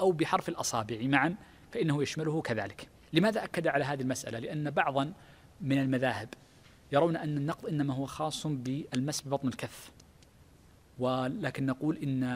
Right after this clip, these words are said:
ال-، ال-، ال-، الخبر جاء مطلقاً، والمطلق،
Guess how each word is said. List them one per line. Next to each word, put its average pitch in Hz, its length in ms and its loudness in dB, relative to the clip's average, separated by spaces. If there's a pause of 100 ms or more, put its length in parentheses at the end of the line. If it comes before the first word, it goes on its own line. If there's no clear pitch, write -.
(420)
ال-، 131 140 -4
ال-، 131 200 -6
ال-، 156 160 -12 (220)
الخبر 127 420 0 (120)
جاء 139 240 -2
مطلقاً، 147 480 0 (540)
والمطلق، 131 640 0